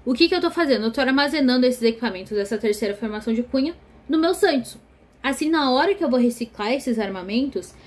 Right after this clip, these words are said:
eles aparecem lá como equipados e um comandante, eu sei que são equipamentos úteis que eu pretendo utilizar no futuro.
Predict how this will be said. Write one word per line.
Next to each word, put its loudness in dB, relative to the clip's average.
eles 4
aparecem 0
lá -4
como -4
equipados 0
e 4
um 4
comandante, 0
eu -2
sei -2
que -2
são 0
equipamentos 2
úteis -4
que -6
eu 0
pretendo 0
utilizar -2
no 0
futuro. -2